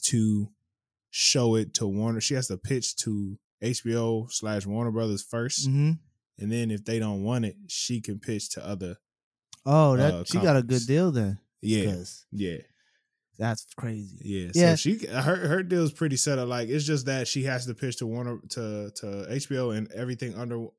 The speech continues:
Speaker 1: under Warner Brothers first. And if none of them
Speaker 2: Mm-hmm.
Speaker 1: want it, she can go other places. I'm like, "That sounds
Speaker 2: Yeah.
Speaker 1: good to me.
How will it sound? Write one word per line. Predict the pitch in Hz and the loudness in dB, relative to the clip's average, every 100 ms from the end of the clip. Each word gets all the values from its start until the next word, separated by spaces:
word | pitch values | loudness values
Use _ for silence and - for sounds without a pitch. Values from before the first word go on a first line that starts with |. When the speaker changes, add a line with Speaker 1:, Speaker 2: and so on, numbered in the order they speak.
| _ | _
Speaker 1:
under | 117 123 117 | -10 -6 -4
Warner | 110 107 | -4 -4
Brothers | 101 104 98 | -2 -2 -4
first. | - 95 - - _ | -4 -6 -6 -10 _
And | 104 | -8
if | 101 | -4
none | 113 139 | -2 4
of | 135 | 4
them | 143 | 6
Speaker 2:
Mm-hmm. | 131 | 4
Speaker 1:
want | 117 | 0
it, | 110 - - - - - - - - | -2 -6 -16 -20 -20 -20 -20 -18 -10
she | 135 | -4
can | 107 | 0
go | 101 | 0
other | 95 | 0
places. | 87 - 80 - - _ _ _ _ _ _ _ _ | -4 -12 -14 -16 -20 _ _ _ _ _ _ _ _
I'm | 95 127 | -6 -2
like, | 127 117 | 0 2
"That | 131 | 0
sounds | - 139 127 | 0 -2 0
Speaker 2:
Yeah. | |
Speaker 1:
good | 135 123 | 0 0
to | 110 | -2
me. | 139 127 | -2 -6